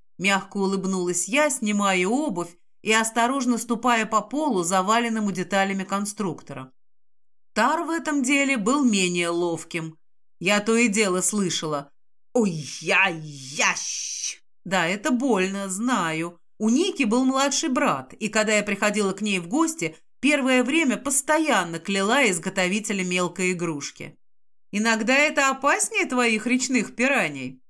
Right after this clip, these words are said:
"Они так мелко не пакостят". Тар постарался уместить большую ногу в куцое пустое пространство – а потом вдруг опустился на пол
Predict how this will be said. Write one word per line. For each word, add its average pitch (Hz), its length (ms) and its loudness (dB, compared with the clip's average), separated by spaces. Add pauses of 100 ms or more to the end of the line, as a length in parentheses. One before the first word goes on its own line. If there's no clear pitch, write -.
(200)
"Они 190 340 2
так 196 220 2
мелко 196 380 2
не 196 140 2
пакостят". 160 680 -2 (360)
Тар 240 260 0
постарался 233 720 2
уместить 214 520 0
большую 208 500 0
ногу 202 400 2
в - 80 -10
куцое 233 480 0
пустое 196 480 -2
пространство – 175 840 -2 (360)
а 277 100 2
потом 339 380 0
вдруг 247 240 0
опустился 254 640 -2
на 359 240 4
пол 330 240 -4